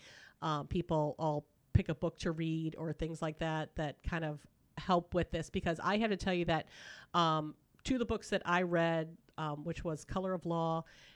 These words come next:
and White Fragility, were super eye-opening, and I did not consider myself a racist person. Um, I still don't, you know, for the most part,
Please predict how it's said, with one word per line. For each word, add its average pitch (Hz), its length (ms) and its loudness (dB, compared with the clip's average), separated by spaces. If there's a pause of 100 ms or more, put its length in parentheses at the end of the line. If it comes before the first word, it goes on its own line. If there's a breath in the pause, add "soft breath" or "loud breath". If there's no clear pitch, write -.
(140)
and 156 260 0
White 165 200 0
Fragility, 165 760 0
were 170 380 2
super - 400 2
eye-opening, 175 680 0
and - 120 -6
I 180 120 2
did 190 160 0
not 170 180 -6
consider 175 320 -6
myself 156 560 -4 (180)
a 165 60 -4
racist 165 440 -4
person. 220 540 -6 (520 loud breath)
Um, 165 180 -2
I 202 80 -2
still 262 280 4
don't, 160 500 2
you 185 80 -2
know, 160 80 2
for - 100 -4
the 160 60 -6
most 160 240 0
part, 147 320 -2